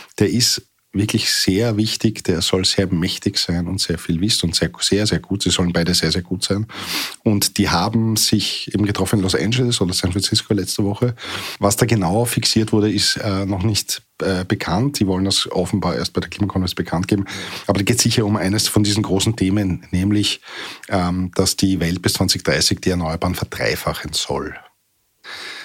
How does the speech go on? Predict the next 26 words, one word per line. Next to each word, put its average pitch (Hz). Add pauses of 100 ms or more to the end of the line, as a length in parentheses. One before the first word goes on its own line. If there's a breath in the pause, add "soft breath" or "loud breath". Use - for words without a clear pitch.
(200 loud breath)
Was -
wirklich -
sehr, 87
sehr 80
viel 78
ist, 76
ja. 104 (500 loud breath)
Das -
passt 101
auch 101
gut 101 (120)
zur, 92 (180)
äh, 92
Geschichte, -
die 92
wir, 90
glaub 90
ich, 85
hier 87
eh 117
schon 107
hatten, 92
nämlich 92 (160)
China. 110 (540 loud breath)
Aber 95
angeblich, 123